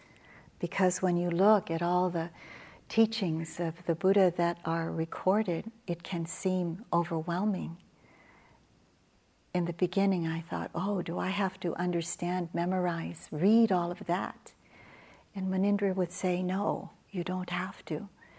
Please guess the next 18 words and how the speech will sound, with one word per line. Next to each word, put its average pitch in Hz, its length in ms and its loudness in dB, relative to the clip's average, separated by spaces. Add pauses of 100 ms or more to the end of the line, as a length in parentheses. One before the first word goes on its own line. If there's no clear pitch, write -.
(540)
Really, 180 300 2
the 170 100 0
most 180 300 0
important 180 440 0
thing 180 200 -6
is 165 160 -4
to - 120 -10
practice - 840 -6 (240)
mindfulness, 165 840 -6 (880)
the 165 160 -2
teachings 170 560 -2
in 165 100 0
the 165 80 -2
Satipatthana 165 760 -4
Sutta, - 480 -8 (2500)
and 196 380 4
the 220 200 6
other 202 300 4